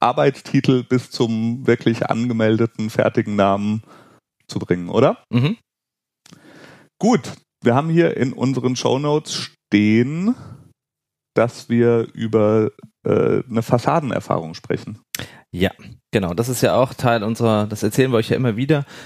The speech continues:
Speaker 2: wie man schnell Ideen abtestet, indem man eine Fassade macht. Wer die Folgen noch nicht gehört hat, eine Fassade ist quasi ein,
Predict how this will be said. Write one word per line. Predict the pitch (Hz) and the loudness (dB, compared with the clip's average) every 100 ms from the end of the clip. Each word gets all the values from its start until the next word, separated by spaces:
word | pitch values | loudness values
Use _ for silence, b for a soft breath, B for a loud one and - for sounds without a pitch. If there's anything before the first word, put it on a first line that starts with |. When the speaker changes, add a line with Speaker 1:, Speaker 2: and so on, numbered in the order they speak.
| B | B
Speaker 2:
wie | 117 | 0
man | 110 | 0
schnell | 107 117 113 | 0 0 0
Ideen | 110 110 104 110 | 0 0 2 2
abtestet, | 143 - 151 - 135 | -2 0 -2 0 -2
indem | 107 107 104 | 0 0 0
man | 101 | 2
eine | 95 | 0
Fassade | 90 95 - 151 165 | -2 -4 0 0 -2
macht. | 143 139 - | -2 -4 -2
Wer | 110 | -2
die | 101 | -2
Folgen | 98 98 95 | 0 0 0
noch | 85 | -2
nicht | 92 - | -4 -2
gehört | 90 110 131 | 2 2 2
hat, | 120 | -2
eine | 110 90 | -2 -2
Fassade | 104 92 101 104 | -2 -2 0 0
ist | 90 - | -2 -2
quasi | - 95 95 | 0 0 0
ein, | - 92 92 | -2 -2 -2